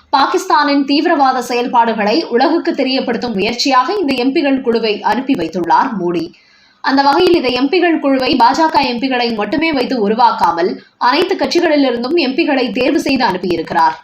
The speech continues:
அந்த வகையில் காங்கிரஸ் கட்சியின் சசி தரூர்,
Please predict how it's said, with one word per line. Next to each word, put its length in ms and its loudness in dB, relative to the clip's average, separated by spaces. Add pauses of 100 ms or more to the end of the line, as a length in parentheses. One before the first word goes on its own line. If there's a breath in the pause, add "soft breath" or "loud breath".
(300 soft breath)
அந்த 200 0
வகையில் 440 4
காங்கிரஸ் 440 2
கட்சியின் 460 0
சசி 340 0
தரூர், 340 0